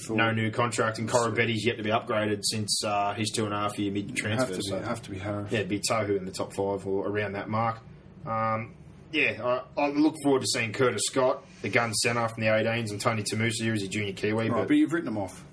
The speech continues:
Speaker 2: Mate, they're gone.
Speaker 1: Okay.
Speaker 2: So I take them
Speaker 1: Next.
Speaker 2: out. Um, Para's my favourite, but I'll leave them till last. I looked at the Roosters, I looked at the Rabbitohs. Um,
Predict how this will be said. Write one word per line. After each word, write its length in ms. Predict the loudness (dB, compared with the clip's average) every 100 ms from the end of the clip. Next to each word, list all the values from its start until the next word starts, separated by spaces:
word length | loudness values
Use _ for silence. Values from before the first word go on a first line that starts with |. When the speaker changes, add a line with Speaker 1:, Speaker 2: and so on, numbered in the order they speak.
| -14 -2
Speaker 2:
Mate, 140 | 0
they're 120 | 2
gone. 260 | 0 -2 -2 -6 -6
Speaker 1:
Okay. 220 | -4 -6 -8 -12
Speaker 2:
So 160 | 0 0
I 80 | 4
take 200 | 2 4
them 160 | 0 2
Speaker 1:
Next. 100 | 0
Speaker 2:
out. 140 | -2 -8 -16 -16 -16 -18 -18 -20 0
Um, 280 | 0 0 -4 -2
Para's 340 | 2 2 2
my 120 | 0 0
favourite, 420 | 2 2 0 -4 -8 0
but 120 | 2
I'll 100 | 4
leave 180 | 2 2
them 140 | 0
till 160 | 0 2
last. 360 | 2 0 0 2
I 40 |
looked 200 | 2 2
at 80 | 0
the 60 | 4
Roosters, 400 | 4 2 0 2
I 60 |
looked 220 | 4 4 2
at 80 | -2
the 60 |
Rabbitohs. 520 | 0 2 4 4 2 0 -10 -16 -18 -20 -12 -4
Um, 400 | -2 -2 -4